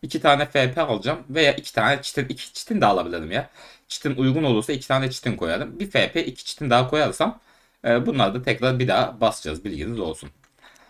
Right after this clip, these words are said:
Veya farklı bir şey denk gelir mi bilmiyorum. Hani böyle böyle az bir para kasalım. Sonra kendimizi toplayacağız inşallah. Dostlarım J R'ye başladık. Lan bu elimizde kalmış. J R'ye başladık. Şöyle defans falan da bastım. Speed de dursun.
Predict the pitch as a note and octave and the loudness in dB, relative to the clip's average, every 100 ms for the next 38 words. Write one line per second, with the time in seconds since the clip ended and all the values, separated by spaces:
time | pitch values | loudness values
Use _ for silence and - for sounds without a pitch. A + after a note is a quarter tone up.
0 | _ _ _ - _ _ A#2 A2+ A2 A2+ | _ _ _ -20 _ _ 4 6 6 2
1 | - C3 B2+ B2 B2 A#2+ A2+ C#3+ C#3 C#3 | 0 0 2 4 2 2 0 0 -2 0
2 | A#2+ G2+ G#2 A#2+ D3+ C#3+ D3 C#3+ D3+ D3 | 0 0 -2 2 2 4 2 4 2 2
3 | C#3 C#3+ C#3+ D3 - F3 F#3+ _ - - | -2 0 0 -2 2 2 2 _ -10 0
4 | D3 A#2 D3 C3 G2+ B2 B2+ G2 F#2 F#2 | 2 2 2 0 -2 -4 -4 -6 -6 -6
5 | E2 D#2+ D#2 C#2+ - _ - - A#2 C#3+ | -6 -6 -6 -6 -12 _ -16 -12 -8 -6
6 | A#2+ A#2+ A#2+ C#3 C3+ C3 C#3 - B2+ B2+ | 0 2 2 0 -2 -4 -6 -4 -2 0
7 | B2 A#2 A2+ B2 G#2 E2 - - _ _ | 0 -2 -6 -4 -4 -4 -14 -20 _ _
8 | _ _ _ - E2 F2+ F2+ G2 A2 A2 | _ _ _ -16 -10 -8 -4 -4 -2 -4
9 | - A2+ B2+ - G#2 F2+ F#2+ G#2+ _ _ | -4 -6 -6 -8 -6 -4 -4 -8 _ _
10 | _ _ A2+ - F2+ - - F2 G#2+ F2 | _ _ -4 -4 -6 -6 -6 -4 -4 -4
11 | D#2 - C2+ - - - B2+ - F2+ E2 | -8 -10 -16 -18 -20 -14 -12 -10 -10 -10
12 | D2 - C3 | -12 -10 -10